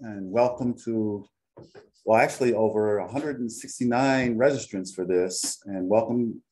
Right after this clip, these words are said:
for, uh, to those who, um, are actually, uh, online now. And, um, we're gonna have a webinar with some of our H B C U graduates that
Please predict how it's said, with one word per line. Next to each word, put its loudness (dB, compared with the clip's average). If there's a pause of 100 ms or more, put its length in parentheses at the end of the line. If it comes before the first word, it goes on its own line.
(140)
for, -6
uh, -2
to -8
those 2
who, -4
um, -4
are -6
actually, -4 (640)
uh, 0 (800)
online 0
now. -4 (440)
And, -4 (100)
um, -2
we're -4
gonna 2
have 0 (180)
a -14
webinar 0
with -8
some -2
of -6
our 0
H -6
B -6
C -4
U 2
graduates -2
that 0